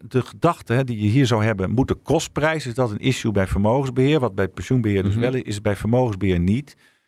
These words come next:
Speaker 1: Omdat maar tien procent van je kosten van dat M N-bedrijf zijn je totale kosten van, eh, van beleggen. Hè? Want negentig procent
Speaker 2: Ja.
Speaker 1: zit bij de managers. Dus hier speelt, hier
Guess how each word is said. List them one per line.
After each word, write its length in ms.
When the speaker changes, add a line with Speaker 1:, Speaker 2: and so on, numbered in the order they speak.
Speaker 1:
Omdat 280
maar 100
tien 200
procent 480
van 140
je 160
kosten 360
van 180
dat 320
M 200
N-bedrijf 640
zijn 160
je 80
totale 460
kosten 400
van, 340
eh, 200
van 240
beleggen. 360
Hè? 60
Want 160
negentig 500
procent 360
Speaker 2:
Ja. 60
Speaker 1:
zit 120
bij 120
de 80
managers. 580
Dus 160
hier 180
speelt, 500
hier 300